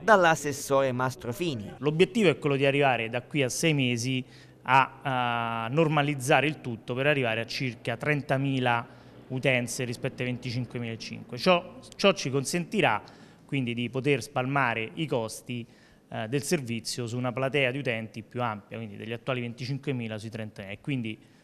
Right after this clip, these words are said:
Speaker 2: eh, l'obiettivo finale ovviamente è quello di rendere più equo, eh, il sistema tributario,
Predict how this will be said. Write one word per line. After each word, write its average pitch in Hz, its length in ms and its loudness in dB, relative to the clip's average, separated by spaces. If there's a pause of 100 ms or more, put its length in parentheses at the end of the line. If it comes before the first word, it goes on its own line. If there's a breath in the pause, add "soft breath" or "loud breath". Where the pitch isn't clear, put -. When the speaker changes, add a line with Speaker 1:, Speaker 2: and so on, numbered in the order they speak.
(160 soft breath)
Speaker 2:
eh, - 80 -10
l'obiettivo 123 540 -2
finale 123 520 2
ovviamente 120 380 -6
è 113 60 -14
quello 120 180 -6
di 117 100 -4
rendere 117 340 0
più 139 240 -4
equo, 117 420 0 (560 soft breath)
eh, 113 320 -6
il 120 80 -8
sistema 127 360 -4
tributario, 123 760 0